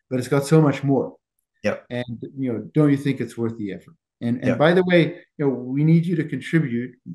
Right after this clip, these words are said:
Speaker 1: you know, you're, you're, you're a living, breathing, smart individual. We need your contribution. We need your social contribution to our company. We don't just
Speaker 2: Mm-hmm.
Speaker 1: need your work output. So there's all of these arguments that seem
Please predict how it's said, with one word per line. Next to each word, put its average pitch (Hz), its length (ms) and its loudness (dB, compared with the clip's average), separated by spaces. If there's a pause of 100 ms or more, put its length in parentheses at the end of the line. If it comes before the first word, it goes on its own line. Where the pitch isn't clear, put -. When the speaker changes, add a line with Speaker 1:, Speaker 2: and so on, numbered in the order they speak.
Speaker 1:
you 117 100 -4
know, 107 180 -8
you're, 117 200 -4
you're, 117 280 -6
you're 117 240 -4
a 110 40 -6
living, 135 360 2
breathing, 127 560 -2 (160)
smart 131 500 -2
individual. 123 760 2 (280)
We 139 120 4
need 202 160 6
your 196 100 2
contribution. 107 800 -10
We 135 120 4
need 165 180 8
your 170 80 2
social 170 400 0
contribution 113 680 -8
to 110 80 -10
our 104 120 -8
company. 110 400 -10
We 107 120 -6
don't 127 420 -4
just 120 160 -8
Speaker 2:
Mm-hmm. 98 100 -8
Speaker 1:
need 120 240 -6
your 104 80 -10
work 135 300 -2
output. - 380 -10 (520)
So 170 180 8
there's 170 140 10
all 202 240 8
of 185 60 4
these 175 180 6
arguments 151 560 4
that 123 100 -12
seem 175 400 2